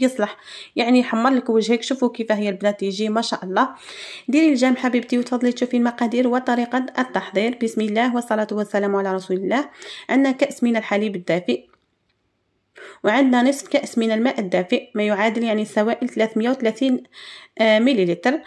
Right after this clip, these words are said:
عندنا ملعقة كبيرة من الخميرة الجافة، ونزيد كمية صغيرة على جال فصل الشتاء، ولو كان جيت في فصل الصيف راح ندير غير ملعقة واحدة.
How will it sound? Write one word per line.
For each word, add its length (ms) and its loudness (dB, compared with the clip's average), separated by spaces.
عندنا 280 4
ملعقة 400 2
كبيرة 480 2
من 140 0
الخميرة 360 0
الجافة، 400 0
ونزيد 280 2
كمية 320 2
صغيرة 320 0
على 180 0
جال 200 0
فصل 240 -4
الشتاء، 500 -2
ولو 100 0
كان 140 0
جيت 180 0
في 120 -2
فصل 240 -2
الصيف 320 0
راح 120 -4
ندير 200 4
غير 180 2
ملعقة 400 0
واحدة. 520 0